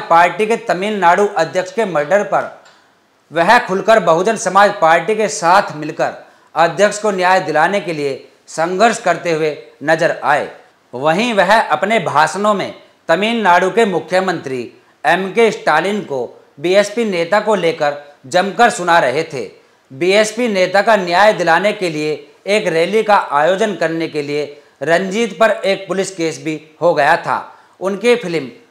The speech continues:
थंगालन को boycott करने की मुहिम भी चलाई गई थी, लेकिन यह film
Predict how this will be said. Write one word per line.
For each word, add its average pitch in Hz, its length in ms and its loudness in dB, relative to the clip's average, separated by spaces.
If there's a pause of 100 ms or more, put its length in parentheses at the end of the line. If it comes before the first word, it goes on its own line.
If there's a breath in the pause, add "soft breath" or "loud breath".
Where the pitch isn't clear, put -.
(100)
थंगालन 190 500 4
को 208 160 -2
boycott 202 560 4
करने 170 320 -2
की 156 180 -6 (320 soft breath)
मुहिम 196 380 -2
भी 220 100 -2
चलाई 175 340 2
गई 139 200 0
थी, 147 380 -8 (180 soft breath)
लेकिन 220 360 0
यह 202 260 4
film 160 320 -4